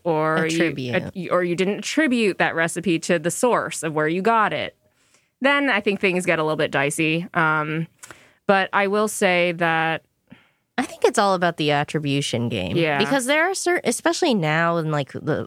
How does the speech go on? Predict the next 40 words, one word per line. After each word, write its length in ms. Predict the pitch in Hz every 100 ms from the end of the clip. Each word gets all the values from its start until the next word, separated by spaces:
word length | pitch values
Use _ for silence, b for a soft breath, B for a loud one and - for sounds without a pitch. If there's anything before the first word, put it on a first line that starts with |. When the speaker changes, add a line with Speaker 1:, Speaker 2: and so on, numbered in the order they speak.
| -
Speaker 2:
world 340 | 160 160 156 151
of 80 |
food 300 | - - 165
media, 760 | 143 147 147 160 165 170 175 180 b b b b b -
like, 280 | 156 156 -
the 100 | 160
lid 300 | 160 196 202
is 200 | 185 170
being 300 | 170 156 147
blown 340 | 143 151 151
off 260 | 147 147 151
all 160 | 139 143
sorts 300 | 180 170 -
of 80 | 190
things 420 | 202 208 214 196
where 120 | 160
it's 160 | 151 160
like, 180 | 151 -
"Oh, 260 | 214 208 180
this 200 | 185 -
technique." 440 | 180 170 160 151
And 100 | 160
then 100 | 170
it 120 | 156
sort 140 | 233 233
of 40 |
becomes, 340 | 196 196 190 185
like, 180 | 165 - B B B B B B
um, 960 | 160 156 156 151 147 143 143 135 - 165 _ _ _ - - -
adopted 600 | 190 196 160 160 - 185
as, 120 | 165
like, 180 | 165 147 160 151 -
the 140 | 160
best 440 | 147 156 147 - 147
way 300 | 147 147 147
to 120 | 180
do 220 | 139 139
something. 560 | - 170 170 180 190 190
So, 140 | 165
like, 320 | 156 151 -